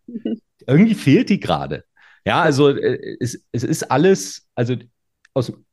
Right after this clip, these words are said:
Speaker 2: ich, ich bin fest davon überzeugt, egal in welcher Situation du gerade bist, es gibt einen Weg. Das muss nicht, also es ist definitiv nicht mein Weg vielleicht, äh, ist vielleicht auch nicht dein, dein Weg, Nuria, aber, äh, aber es gibt einen Weg und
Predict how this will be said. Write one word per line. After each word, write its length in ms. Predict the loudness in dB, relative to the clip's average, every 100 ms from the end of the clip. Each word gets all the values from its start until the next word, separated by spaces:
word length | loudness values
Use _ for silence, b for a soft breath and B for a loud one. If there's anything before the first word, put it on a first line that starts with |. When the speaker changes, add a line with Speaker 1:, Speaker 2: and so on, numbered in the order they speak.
| _
Speaker 2:
ich, 380 | -20 -16 -12 -10
ich 140 | -2
bin 140 | 0 0
fest 340 | 0 -2 0
davon 220 | 0 0
überzeugt, 480 | 0 -2 0 -2 -2
egal 320 | -4 0 0
in 100 | 0
welcher 260 | 0 -2 -4
Situation 580 | -6 -4 -4 -2 -4 -4
du 80 |
gerade 320 | -4 -2 0 0
bist, 260 | -4 -6
es 140 | -12 -4
gibt 320 | -6 -4 -4
einen 280 | 0 0 0
Weg. 320 | -2 -4 -16 _ b b b _
Das 160 | -12 -2
muss 200 | -2 0
nicht, 360 | -4 -6 -20 _ _ _
also 200 | -10 -4
es 140 | -4 -4
ist 120 | -2
definitiv 560 | 0 2 0 0 -4
nicht 160 | -4 -2
mein 300 | 0 2 2
Weg 240 | 2 0
vielleicht, 640 | -4 -2 0 -2 -6 -14 -10
äh, 160 | -6 -6
ist 160 | -6
vielleicht 220 | -4 -4
auch 80 | -2
nicht 200 | -4 -4
dein, 380 | -6 -4 -6 -4
dein 220 | -4 -4
Weg, 180 | -6 -6
Nuria, 360 | -6 -4 -2 -2
aber, 200 | -4 -6 B B B _
äh, 60 |
aber 200 | -2 0
es 120 | -2 0
gibt 320 | -2 -2 -4
einen 220 | -4 -4
Weg 260 | -8 -10 -8
und 220 | -10 -10